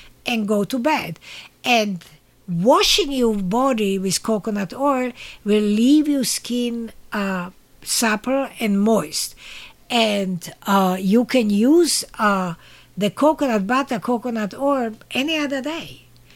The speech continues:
for your skin. So it's wonderful to wash your skin with and to moisturize your skin. Yeah, I wash my skin two, three times a week with coconut butter, and then I step out, and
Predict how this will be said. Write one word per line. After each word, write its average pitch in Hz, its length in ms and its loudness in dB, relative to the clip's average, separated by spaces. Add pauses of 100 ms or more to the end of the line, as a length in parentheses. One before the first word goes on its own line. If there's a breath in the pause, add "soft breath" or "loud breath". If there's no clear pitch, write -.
(140 soft breath)
for - 160 2
your 226 120 4
skin. 196 400 -2
So 220 160 -2
it's 208 160 -4
wonderful 247 600 0
to 202 420 -2 (440 loud breath)
wash 220 380 2
your 339 140 0
skin 285 420 -4
with 277 560 -4
and 202 220 -4
to 220 120 -2
moisturize 208 640 -2
your 190 100 -4
skin. 185 400 -4
Yeah, 311 360 0
I 269 200 4
wash 285 280 2
my 254 140 -4
skin 226 340 -6
two, 226 160 -6
three 208 220 -6
times 202 340 -6
a 196 60 -4
week 190 320 -8 (320 loud breath)
with 220 180 0
coconut 214 520 -2
butter, 196 460 -6 (420 loud breath)
and 214 100 -8
then 220 160 -2
I 214 120 -2
step 214 420 -4
out, 196 400 -4 (100)
and 202 500 -2